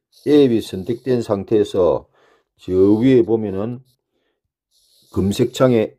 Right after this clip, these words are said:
앱 및 게임 검색이란 말, 글자가 있습니다. 이 부분을 터치합니다. 툭 터치하면은 이렇게 화면이 나오는데 자판기가 떠요. 여기에서 이 자판기에서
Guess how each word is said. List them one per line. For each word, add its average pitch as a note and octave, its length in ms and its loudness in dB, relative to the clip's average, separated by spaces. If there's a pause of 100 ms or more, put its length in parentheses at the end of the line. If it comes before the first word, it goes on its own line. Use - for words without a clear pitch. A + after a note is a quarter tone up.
앱 C#3 140 4
및 B2 380 -2
게임 B2 460 -2
검색이란 F#2+ 560 -4
말, D#2 200 -6 (220)
글자가 F2 320 2
있습니다. C#2 460 -6 (560)
이 C3 160 6
부분을 B2 600 2 (680)
터치합니다. G2 800 0 (420)
툭 - 140 -20 (120)
터치하면은 A#2+ 760 0 (840)
이렇게 C3+ 280 4
화면이 A2 340 2
나오는데 G2 500 -2
자판기가 C3+ 560 -2
떠요. G2+ 500 2 (600)
여기에서 C3 360 2
이 A#2 80 -2
자판기에서 A#2 1080 0